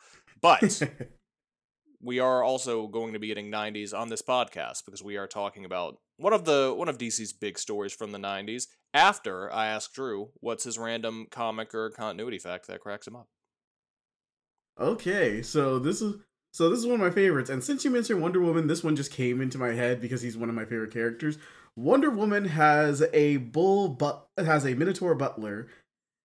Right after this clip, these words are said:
Speaker 2: uh, and his name is Ferdinand. Uh, dude is a vegetarian. He is one, one of Wonder Woman's best friends, and he also had a relationship with one of Wonder Woman's, uh, other friends as well.
Speaker 1: No,
Speaker 2: But,
Speaker 1: worked
Speaker 2: uh,
Speaker 1: at the, uh,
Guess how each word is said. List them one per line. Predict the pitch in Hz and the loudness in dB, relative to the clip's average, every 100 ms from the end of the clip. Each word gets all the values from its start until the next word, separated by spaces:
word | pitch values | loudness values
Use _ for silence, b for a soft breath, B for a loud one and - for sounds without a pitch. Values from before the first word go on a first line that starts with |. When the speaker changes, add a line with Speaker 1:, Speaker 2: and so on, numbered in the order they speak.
| _ - | _ 0
Speaker 2:
uh, | 139 139 135 131 - | 2 4 2 0 0
and | 151 | 0
his | 139 151 | 2 0
name | 156 151 135 | 2 2 0
is | 123 | -2
Ferdinand. | - 202 175 131 113 104 95 69 127 b b _ _ - | -2 0 2 0 0 -2 -4 -8 -12 b b _ _ 0
Uh, | 147 139 | 2 2
dude | 120 123 190 226 | 0 -2 0 0
is | 208 156 139 | 0 0 0
a | 113 | -2
vegetarian. | 113 151 190 190 165 165 160 160 151 151 | 0 -2 0 0 2 4 2 2 2 2
He | 147 135 | 0 0
is | 131 120 | 0 -2
one, | 120 139 - | -4 -6 -2
one | 156 143 | 0 2
of | 127 | 2
Wonder | 139 | 0
Woman's | 131 123 117 | 0 0 -2
best | 117 147 - | -2 -4 -4
friends, | 139 135 135 131 127 _ _ _ _ | 0 0 0 -2 -4 _ _ _ _
and | 139 143 | -2 0
he | 175 | 2
also | 247 247 | 2 2
had | |
a | 226 | 4
relationship | 185 180 196 165 156 147 | 4 4 2 -2 0 0
with | 139 | 0
one | 127 139 | -2 -2
of | 127 | -2
Wonder | 131 131 | -2 -2
Woman's, | 131 127 127 123 120 - | -2 0 0 0 -4 -4
uh, | 139 127 123 | -2 2 2
other | 160 160 | 2 2
friends | 135 123 107 107 | 0 -4 -6 -8
as | 104 | -10
well. | 127 123 85 95 - _ _ _ _ _ _ - | -6 -4 -4 -8 -10 _ _ _ _ _ _ -4
Speaker 1:
No, | 120 | -2
Speaker 2:
But, | 139 135 - | 0 0 0
Speaker 1:
worked | 135 131 | -2 -4
Speaker 2:
uh, | |
Speaker 1:
at | 104 | -6
the, | 101 98 | -8 -6
uh, | 95 90 87 85 | -4 -6 -6 -8